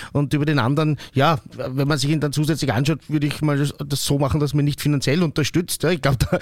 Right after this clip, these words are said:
<laughs> nachdem er ja privat finanziert ist, aus irgendwelchen dunklen Quellen sozusagen, also man weiß zumindest nicht, aus welchen Quellen, äh, glaub ich, haben die genug Geld. Äh, da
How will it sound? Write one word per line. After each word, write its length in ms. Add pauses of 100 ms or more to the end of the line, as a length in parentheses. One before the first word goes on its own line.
(120)
<laughs> 180
nachdem 260
er 60
ja 80
privat 480
finanziert 400
ist, 100
aus 80
irgendwelchen 460 (220)
dunklen 360
Quellen 400
sozusagen, 540
also 120
man 140
weiß 220
zumindest 320
nicht, 160
aus 100
welchen 280
Quellen, 340 (340)
äh, 300 (100)
glaub 160
ich, 120
haben 180
die 100
genug 300
Geld. 300 (280)
Äh, 320
da 200